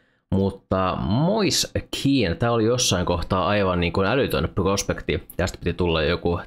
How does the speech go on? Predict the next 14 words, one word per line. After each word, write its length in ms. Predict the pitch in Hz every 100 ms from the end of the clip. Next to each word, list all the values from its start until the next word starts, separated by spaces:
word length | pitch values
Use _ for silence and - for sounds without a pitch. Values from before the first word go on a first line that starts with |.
| -
The 100 | 87
Next 420 | 92 107 - - - 87
Great 440 | 87 98 85 - -
Big 240 | 85 98 101 -
Thing, 260 | - 185 123 - - - - -
mutta 600 | 90 85 - 90 82 - -
ei, 380 | 92 90 87 -
ei 180 | 92 90
nyt 180 | 90 82
ole 100 | 90
ehkä 180 | - -
ihan 280 | 98 90
niin 180 | 95 104
lähtenyt 420 | 85 90 - 73